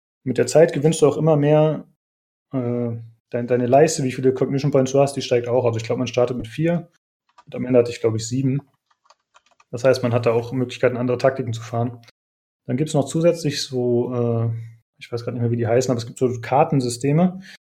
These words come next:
Das heißt, man, pro Mission hat man drei Karten oder drei Kartenslots, die man füllen kann.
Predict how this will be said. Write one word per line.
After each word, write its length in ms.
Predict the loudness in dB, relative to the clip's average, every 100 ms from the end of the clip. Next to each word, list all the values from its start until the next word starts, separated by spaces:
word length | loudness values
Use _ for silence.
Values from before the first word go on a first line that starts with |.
| -4
Das 80 | 0
heißt, 160 | 2
man, 200 | 0 -2
pro 240 | -2 2 4
Mission 400 | 4 2 2 2
hat 140 | 2
man 220 | 2 2
drei 220 | 4 2
Karten 640 | 4 2 2 0 -4 -8 -20 _ _ _ _
oder 240 | -2 0
drei 160 | 2 2
Kartenslots, 540 | 2 2 2 0 0
die 80 | 0
man 120 | 0
füllen 280 | 2 2 4
kann. 400 | 2 0 -2